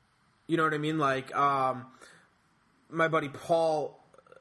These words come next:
he, he works at an Ace Hardware, um, and they were doing, they were doing a cook for, for his, for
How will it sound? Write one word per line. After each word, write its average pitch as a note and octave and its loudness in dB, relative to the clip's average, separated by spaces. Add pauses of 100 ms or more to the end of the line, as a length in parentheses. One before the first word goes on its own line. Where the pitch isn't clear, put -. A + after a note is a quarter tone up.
(300)
he, D3 -2
he - -8
works D#3 0 (200)
at C#3 0
an C3 -6
Ace C#3 -2
Hardware, D3 0 (280)
um, B2 -2 (260)
and C3+ -4
they D3+ 2
were D3+ 0
doing, C#3+ -2
they C#3+ 0
were C#3+ 0
doing C#3+ -2
a C3+ -8
cook D#3+ -4 (100)
for, C3+ -2 (200)
for C3+ 0
his, C3 -6 (840)
for C3 0